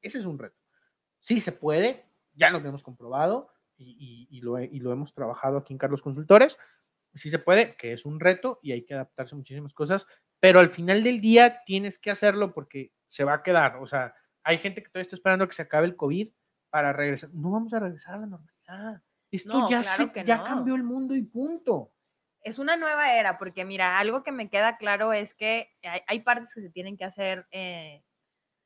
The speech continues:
Speaker 2: hay, hay una, bueno, es, em,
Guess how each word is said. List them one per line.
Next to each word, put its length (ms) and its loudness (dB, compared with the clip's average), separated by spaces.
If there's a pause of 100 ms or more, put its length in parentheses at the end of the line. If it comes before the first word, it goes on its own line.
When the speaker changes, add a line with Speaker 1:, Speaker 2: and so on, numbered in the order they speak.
(160)
Speaker 2:
hay, 240 0
hay 200 4
una, 920 0 (1080)
bueno, 300 -4
es, 300 -10 (260)
em, 200 -14